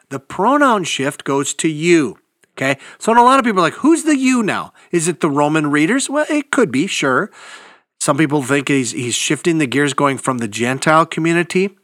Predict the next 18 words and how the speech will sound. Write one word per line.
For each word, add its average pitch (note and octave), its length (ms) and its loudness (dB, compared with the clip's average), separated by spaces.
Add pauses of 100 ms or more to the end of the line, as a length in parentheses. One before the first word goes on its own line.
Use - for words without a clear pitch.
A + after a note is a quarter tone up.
(380)
to D#3 500 2
the C3 140 -4
Jewish C#3 400 0
community. G3 460 2
And A#3+ 100 -2
I, A#3+ 160 -4
it's E3+ 360 -8
very F#3 220 4
clear G3+ 340 2
here C3 160 0
at A#2+ 120 -6
some D3+ 180 -4
point C#3 200 -6
he's A#2+ 160 -6
going C#3 280 -4
to C3+ 80 -4
specifically - 840 -6
speak - 440 -4